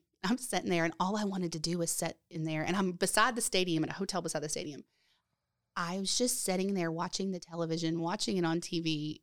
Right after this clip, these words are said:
in my gown with my hair all done up. And I just start bawling and crying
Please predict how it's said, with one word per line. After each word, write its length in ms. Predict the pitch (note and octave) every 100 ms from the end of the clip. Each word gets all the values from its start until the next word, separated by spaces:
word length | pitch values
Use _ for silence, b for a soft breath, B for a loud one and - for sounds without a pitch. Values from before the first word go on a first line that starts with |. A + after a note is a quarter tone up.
| _
in 160 | F#3 A3
my 140 | G#3
gown 560 | F3 D#3 D3+ D3 D3+ D#3
with 160 | F#3
my 80 | G#3
hair 180 | F3 D#3+
all 140 | D3+
done 180 | D3+ D3+
up. 260 | D3 C3+ - b b b b
And 160 | F3+ F3+
I 40 |
just 100 | G#3+
start 220 | - G#3+ - _
bawling 560 | D#3+ D#3 D#3 D3+ D3+ D#3
and 140 | D3 C#3+
crying 680 | - D3+ C#3 C#3 D#3+ G#3